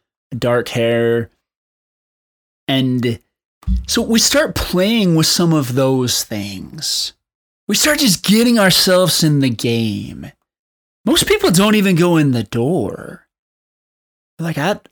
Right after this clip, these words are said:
I don't even wanna open that door. I don't even wanna think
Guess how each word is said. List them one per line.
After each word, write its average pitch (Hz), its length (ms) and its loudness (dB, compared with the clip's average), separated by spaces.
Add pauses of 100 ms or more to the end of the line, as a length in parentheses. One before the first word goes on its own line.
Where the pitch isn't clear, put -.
I 120 100 -8
don't 233 140 -2
even 139 200 2
wanna 139 200 2
open 135 280 0
that 120 160 -2
door. 143 520 -6 (560)
I 269 100 0
don't 330 160 2
even 220 240 4
wanna 175 220 4
think 226 840 -2